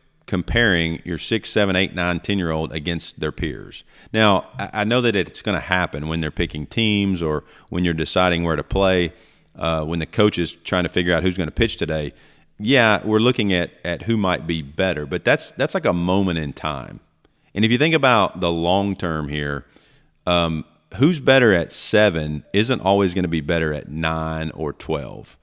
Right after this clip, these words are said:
Matter of fact, we're seeing that a little bit today,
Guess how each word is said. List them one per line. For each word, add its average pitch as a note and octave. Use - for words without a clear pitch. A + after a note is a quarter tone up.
Matter A2+
of F#2+
fact, A2
we're A#2
seeing G2+
that E2+
a D#2+
little F#2+
bit E2+
today, E2